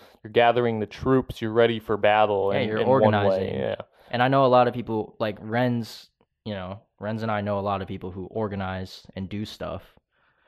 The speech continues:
Speaker 2: I don't. I'm lazy. You know, I'm just here recording the Art Pros to, uh, you know, tell you guys you're dumb.
Speaker 1: We're giving the intel out.
Speaker 2: Yeah, we're giving out the intel. We're telling, we're telling,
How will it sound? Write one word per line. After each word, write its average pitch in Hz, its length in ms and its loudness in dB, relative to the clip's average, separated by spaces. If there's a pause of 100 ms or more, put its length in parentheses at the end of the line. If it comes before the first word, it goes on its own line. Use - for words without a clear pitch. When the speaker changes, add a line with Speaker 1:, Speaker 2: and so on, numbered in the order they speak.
(320)
Speaker 2:
I 110 140 6
don't. 95 340 -6 (120)
I'm 104 200 -6
lazy. 90 560 -12
You 95 80 -14
know, 92 80 -14
I'm 104 180 -8
just 95 160 -12
here 98 180 -6
recording 98 360 -6
the 90 80 -8
Art 104 180 -4
Pros 95 440 -8
to, 90 240 -10
uh, 82 340 -10 (180)
you - 100 -16
know, 57 220 -16
tell 92 220 -10
you 95 140 -10
guys 87 300 -8
you're 92 140 -10
dumb. 92 480 -10 (460)
Speaker 1:
We're 120 160 -2
giving 113 320 0
the 98 60 -4
intel 110 540 2
out. 92 280 -4
Speaker 2:
Yeah, 104 160 -10
we're 98 60 -14
giving 110 260 -8
out 104 120 -6
the 104 60 -12
intel. 107 320 -8
We're 98 80 -10
telling, 120 420 -4
we're 117 80 -12
telling, 110 520 -6